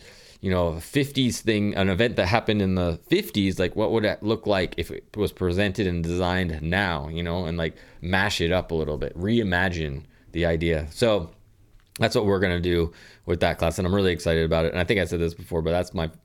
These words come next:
that's the class I'm most excited for this semester.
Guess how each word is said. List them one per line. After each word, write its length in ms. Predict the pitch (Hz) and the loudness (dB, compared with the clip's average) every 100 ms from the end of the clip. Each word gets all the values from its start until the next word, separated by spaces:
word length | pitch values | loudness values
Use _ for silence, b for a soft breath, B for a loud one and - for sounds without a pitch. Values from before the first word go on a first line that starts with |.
| - | -2
that's 240 | 110 226 | 0 0
the 100 | 113 | -2
class 240 | - 90 87 | 0 0 0
I'm 120 | 82 | -2
most 220 | 87 90 | -2 -2
excited 380 | 82 85 82 87 | -4 -2 -2 -2
for 140 | 95 | -2
this 160 | 87 85 | -2 -2
semester. 480 | 92 85 101 98 | -4 -4 -2 -2